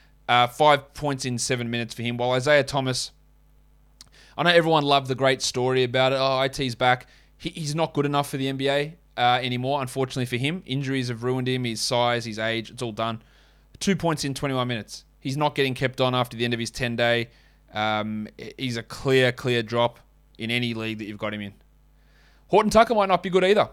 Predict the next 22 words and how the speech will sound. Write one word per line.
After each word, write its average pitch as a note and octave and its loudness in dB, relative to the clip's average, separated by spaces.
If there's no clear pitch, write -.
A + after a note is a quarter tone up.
He - -4
played G#3+ 4
thirty-eight F#3+ 6
minutes, F3 -4
so C#3 -2
that's E3 2
good, C#3 -2
but A#2+ -8
thirteen F3+ 0
points E3+ -4
on D#3 -4
thirteen D3 -2
shots, C#3+ -2
a B2+ -10
triple D#3 -6
zero, D3 0
only D3 2
three E3+ 0
assists, - -4
thirty-nine D3 0
percent D#3 -4
shooting. F3 -4